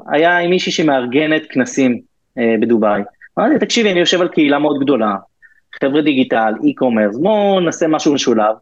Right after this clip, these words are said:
נבנה איזשהו כנס בדובאי, סוף שבוע, נביא אותם לשם, ו-, ואני אשווק את זה, ויאללה, בואו נעשה כנס, לא צריך יותר מדי אנשים, יש עשרים ואחד אלף איש בקהילה, חמש עשרה, עשרים, fair enough, אה, good enough,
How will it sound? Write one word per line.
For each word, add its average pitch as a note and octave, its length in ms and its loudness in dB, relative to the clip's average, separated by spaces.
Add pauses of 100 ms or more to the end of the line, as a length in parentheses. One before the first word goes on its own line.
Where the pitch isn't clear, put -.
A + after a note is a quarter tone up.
(460)
נבנה E3+ 220 0
איזשהו F#3+ 280 -2
כנס D3 280 -2
בדובאי, A#2 460 0
סוף E3+ 200 -4
שבוע, A2 420 0
נביא C#3+ 220 0
אותם D#3 300 -2
לשם, G#2+ 360 -2 (640)
ו-, D3+ 1000 0 (560)
ואני F3 220 0
אשווק D3 380 -2
את A#2+ 80 -4
זה, C3 220 0
ויאללה, D#3 480 0 (160)
בואו F#3+ 260 0
נעשה G#3 240 -2
כנס, G3+ 380 -2
לא F#3 60 0
צריך F#3+ 200 -4
יותר G3 180 -2
מדי F#3 180 2
אנשים, F3+ 440 -2
יש C#3 140 -4
עשרים E3 220 -2
ואחד D#3 200 -2
אלף D#3 180 0
איש D3 160 -2
בקהילה, D#3 480 0 (520)
חמש E3+ 220 0
עשרה, F#3+ 220 0
עשרים, G3 420 -2 (420)
fair F3 300 0
enough, G3+ 220 0 (480)
אה, C#3 80 2
good G3 380 0
enough, F#3+ 360 -2